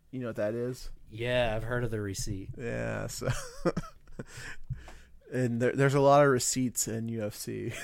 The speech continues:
Speaker 1: <laughs> Ultimate Fighting, cage fighting, lots of receipts. But,
Speaker 2: Oh, yeah.
Speaker 1: um,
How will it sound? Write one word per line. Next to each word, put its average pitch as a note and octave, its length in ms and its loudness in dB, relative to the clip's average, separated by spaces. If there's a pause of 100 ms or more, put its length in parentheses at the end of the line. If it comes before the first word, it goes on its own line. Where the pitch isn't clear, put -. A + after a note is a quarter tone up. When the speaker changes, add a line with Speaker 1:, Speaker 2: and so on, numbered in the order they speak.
(280)
Speaker 1:
<laughs> - 440 -6
Ultimate B2+ 360 4
Fighting, A2+ 400 -2
cage A2+ 300 -4
fighting, G#2 400 -10 (120)
lots C3 280 2
of A2+ 60 0
receipts. - 560 -8 (1080)
But, D3+ 180 6
Speaker 2:
Oh, A#2 40 -2
yeah. A#2+ 260 4
Speaker 1:
um, A#2 180 -4